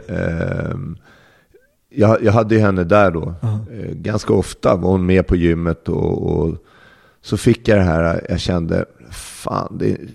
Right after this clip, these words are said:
Speaker 1: det kanske inte är bra att ha sin lilla dotter med på gymmet.
Speaker 2: Nej.
Speaker 1: Eh, och, och det är ju mycket buckliga näsor och, och skrynkliga
Speaker 2: Ja, vi hade, vi
Speaker 1: öron.
Speaker 2: hade ju b-, polisrazzior där, kommer du ihåg det?
Speaker 1: <laughs> Ja, ja, det var mycket.
Speaker 2: Det var mycket där.
Speaker 1: Men hur som helst då,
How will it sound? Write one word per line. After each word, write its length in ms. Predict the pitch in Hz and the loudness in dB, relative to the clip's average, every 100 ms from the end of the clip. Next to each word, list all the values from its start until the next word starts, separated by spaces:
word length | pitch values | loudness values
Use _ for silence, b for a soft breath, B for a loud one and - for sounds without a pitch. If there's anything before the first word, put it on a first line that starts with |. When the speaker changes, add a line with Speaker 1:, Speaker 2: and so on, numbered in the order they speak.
| - | -20
Speaker 1:
det 140 | - 98 | -10 -8
kanske 320 | - 95 - | -4 -4 -2
inte 180 | 101 98 | -2 -4
är 40 | |
bra 380 | 85 98 107 90 | -2 2 4 4
att 60 | 82 | 2
ha 140 | 85 | -2
sin 240 | - 90 | -4 -2
lilla 240 | 85 82 82 | 0 0 2
dotter 440 | 82 87 - 110 | 0 -2 -2 -2
med 260 | 92 82 - | 2 0 0
på 120 | 90 | 0
gymmet. 460 | 90 113 87 82 - | 2 2 0 -6 -4
Speaker 2:
Nej. 280 | 120 113 113 113 B B B B B B B _ _ | 0 2 0 -4 B B B B B B B _ _
Speaker 1:
Eh, 260 | - 107 101 | -6 -2 -2
och, 300 | - - 95 | -2 -2 -2
och 240 | 95 104 | 2 2
det 80 | 95 | 4
är 40 | 110 | 4
ju 80 | 117 | 4
mycket 480 | 104 - 98 95 87 | 2 0 0 2 0
buckliga 540 | 80 139 90 95 98 | -2 -4 -4 0 2
näsor 480 | 92 90 87 110 104 | 2 0 0 2 4
och, 200 | 104 95 | 4 2
och 320 | 95 90 90 | 0 -2 -6
skrynkliga 360 | - 104 101 92 | -4 0 2 2
Speaker 2:
Ja, 60 | 135 | 4
vi 60 | |
hade, 120 | 90 | 4
vi 60 | 85 | 4
Speaker 1:
öron. 120 | 131 | 2
Speaker 2:
hade 180 | 139 165 | 2 4
ju 220 | 170 160 | 4 4
b-, 300 | 127 127 139 151 139 - - | -2 -10 -10 -10 -12 -10 0
polisrazzior 840 | 156 143 127 - 135 214 - 165 | 4 4 2 0 0 0 -2 0
där, 100 | 120 185 | 2 2
kommer 160 | - 185 | 4 4
du 40 | |
ihåg 60 | 180 | 2
det? 160 | 123 - - | -2 -6 -12
Speaker 1:
<laughs> 200 | - - | -10 -2
Ja, 340 | 139 151 202 - 151 - | -2 0 -4 -4 -6 -6
ja, 120 | - | -4
det 80 | 92 | 0
var 160 | 98 98 | 2 2
mycket. 440 | 92 90 - 95 | 0 -4 -4 -2
Speaker 2:
Det 100 | 165 | 2
var 140 | 170 156 | 4 4
mycket 420 | 151 131 - 120 | 2 0 -4 -6
där. 220 | 123 117 - | -6 -10 -6
Speaker 1:
Men 400 | - 120 113 110 | 0 2 2 2
hur 160 | 139 113 | 2 2
som 180 | 107 | 2
helst 340 | 101 92 87 - | 2 2 -2 0
då, 400 | 98 95 90 | 2 4 4